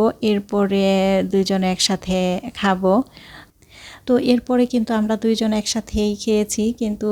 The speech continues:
ভিডিও করতে ভুলে গেছি, <laughs> মনে ছিল না। তো যাই হোক, এখন হচ্ছে সন্ধ্যার আগ মুহূর্ত। তো এখানে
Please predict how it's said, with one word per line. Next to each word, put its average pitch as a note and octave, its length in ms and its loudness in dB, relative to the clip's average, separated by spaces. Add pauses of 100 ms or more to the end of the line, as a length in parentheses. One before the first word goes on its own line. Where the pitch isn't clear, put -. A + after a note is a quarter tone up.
ভিডিও G#3+ 360 -2
করতে G#3+ 320 -4
ভুলে G#3 280 0
গেছি, G#3 340 0 (300)
<laughs> - 240 -4
মনে G#3 300 0
ছিল G3+ 320 0
না। G3+ 180 2 (520)
তো A3+ 140 -4
যাই G#3 280 0
হোক, A3 220 -2 (100)
এখন G3+ 320 -6
হচ্ছে G#3 340 -4
সন্ধ্যার G3+ 460 -2
আগ G3+ 200 0
মুহূর্ত। G3+ 400 0 (560)
তো A3 100 -2 (880)
এখানে G3 400 -2